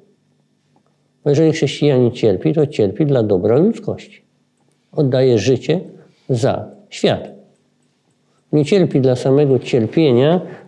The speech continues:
ale cierpi ze względu na świat, żeby ten świat ocalić. I Bóg mówi: "Pomszczę twoją krew". Ja jestem tym, który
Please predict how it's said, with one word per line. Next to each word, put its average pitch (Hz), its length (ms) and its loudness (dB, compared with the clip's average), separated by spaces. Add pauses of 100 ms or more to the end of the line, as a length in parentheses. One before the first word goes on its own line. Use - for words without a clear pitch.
ale 135 260 2
cierpi 175 680 2
ze 151 180 2
względu 156 600 4
na 139 240 2
świat, 160 420 -2
żeby 139 300 -2
ten 147 200 0
świat 117 340 -4
ocalić. 113 500 -6 (2500)
I 156 120 0
Bóg 156 220 2
mówi: 165 300 4 (420)
"Pomszczę 208 480 0
twoją 104 420 -2
krew". - 400 -14 (3000)
Ja 160 160 2
jestem 160 400 2
tym, 190 400 2
który 143 680 2